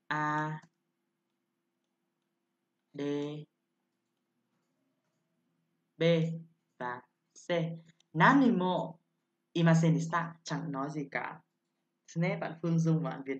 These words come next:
Kỳ đã giải thích rất chính xác. Này. Hai. Nhớ nhá. Nete bakari iru. Chỉ có ngủ thôi. Nó toàn ngủ thôi. Desu ne. Hai.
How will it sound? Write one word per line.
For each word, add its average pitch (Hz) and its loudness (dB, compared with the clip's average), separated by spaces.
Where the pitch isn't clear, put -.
Kỳ 143 -6
đã 156 -8
giải 165 -6
thích 165 -6
rất 196 -4
chính - -16
xác. 190 -10
Này. 139 -12
Hai. - -14
Nhớ 120 -12
nhá. 156 -6
Nete 214 4
bakari 185 0
iru. 170 0
Chỉ 170 0
có 208 4
ngủ 220 2
thôi. 196 2
Nó 220 -6
toàn 196 4
ngủ 151 0
thôi. 196 0
Desu - -20
ne. - 0
Hai. 147 -6